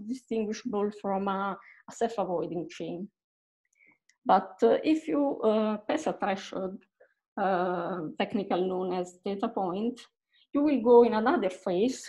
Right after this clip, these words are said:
a globular closed phase. So this is a well-known transition in polymer physics, to call it to globule transition. And it's common actually to all, uh, self-interacting polymers.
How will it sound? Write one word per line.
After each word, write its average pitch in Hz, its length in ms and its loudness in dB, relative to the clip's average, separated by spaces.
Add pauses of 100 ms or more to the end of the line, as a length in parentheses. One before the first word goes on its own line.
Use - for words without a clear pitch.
(140)
a 196 220 2
globular 208 1000 4
closed 208 440 -4
phase. - 540 -8 (400)
So 226 120 -2
this 254 220 4
is 262 160 0
a 240 100 6
well-known 220 1040 4
transition 202 720 -4
in 175 140 -4
polymer 190 300 -6
physics, 190 300 -8
to 214 80 -10
call 220 140 0
it 226 120 0 (120)
to 208 80 -4
globule 185 480 -4 (100)
transition. - 720 -8 (640)
And 208 220 -2
it's 196 160 -8
common 214 420 2
actually 190 460 0
to 180 100 -8
all, 202 420 4
uh, 202 140 4
self-interacting 190 960 -4 (160)
polymers. - 460 -10